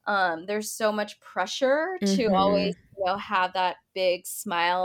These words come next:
Speaker 1: on your face and stuff. And I think that is important because, you know, people don't really wanna hear bad news. <laughs> Like,
Speaker 2: <laughs>
Speaker 1: if they ask you how business is, like, they don't wanna hear that it's terrible.
Speaker 2: Mm-hmm.
Speaker 1: Um, but I do think that there's so much pressure, right?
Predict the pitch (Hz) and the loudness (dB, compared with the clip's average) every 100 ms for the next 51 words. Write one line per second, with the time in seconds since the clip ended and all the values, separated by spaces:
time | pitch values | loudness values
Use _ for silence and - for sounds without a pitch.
0 | 185 175 185 175 - 170 170 226 269 269 | -2 -4 -6 -8 -4 -2 0 0 -2 -6
1 | - 269 285 277 294 427 539 320 226 214 | -4 -2 0 0 0 0 2 2 4 0
2 | 208 208 202 214 247 220 233 190 185 - | -2 -2 -2 -2 -6 -4 2 2 2 -2
3 | - _ _ _ _ _ _ _ - 240 | -20 _ _ _ _ _ _ _ -4 -2
4 | 226 247 220 202 214 214 208 220 220 220 | -2 -4 -4 0 4 4 4 2 2 2
5 | 214 254 254 220 220 214 196 202 196 202 | 2 0 2 2 4 6 6 4 2 2
6 | 247 311 - - - 311 302 247 269 262 | 2 2 2 4 4 4 4 6 6 6
7 | 254 214 208 - - 226 - 254 277 214 | 4 2 0 -2 2 2 2 0 6 6
8 | 202 202 208 214 233 233 247 240 233 214 | 6 4 2 0 0 0 2 2 2 -2
9 | 196 190 190 196 190 185 220 180 180 170 | -4 -2 -2 0 0 0 -2 -2 -2 -2
10 | 165 - 214 160 165 190 220 254 302 - | -6 -10 -6 -4 -4 -4 -4 -4 -4 4
11 | 220 220 196 185 185 831 - 784 202 208 | 6 8 6 6 4 0 -6 -8 -8 -8
12 | 214 240 247 220 262 269 269 254 202 - | 0 2 4 2 0 0 -2 0 -2 -2
13 | _ _ _ _ - 208 214 214 214 185 | _ _ _ _ -6 0 0 0 0 0
14 | 185 - _ - 165 - 165 160 123 175 | -2 -6 _ -4 -4 -4 -8 -8 -6 0
15 | 175 202 | 2 2